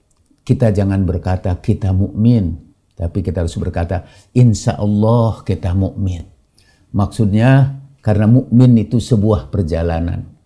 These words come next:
sebuah proses menjadi. Bukan we are not mukmin, tapi we are becoming mukmin. Kita bukan seorang mukmin,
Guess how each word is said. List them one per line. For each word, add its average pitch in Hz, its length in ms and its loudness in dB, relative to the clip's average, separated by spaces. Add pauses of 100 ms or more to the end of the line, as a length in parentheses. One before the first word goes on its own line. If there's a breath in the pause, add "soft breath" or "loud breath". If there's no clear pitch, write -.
sebuah 113 580 0
proses 123 760 -2
menjadi. 85 840 -2 (680 loud breath)
Bukan 101 320 2
we 131 160 6
are 117 180 4
not 120 400 4
mukmin, 104 640 0
tapi 95 300 -2
we 95 100 0
are 95 220 -2
becoming 98 880 0
mukmin. 85 560 -4
Kita 92 320 -4
bukan 87 400 -2
seorang 113 560 -2
mukmin, 131 680 4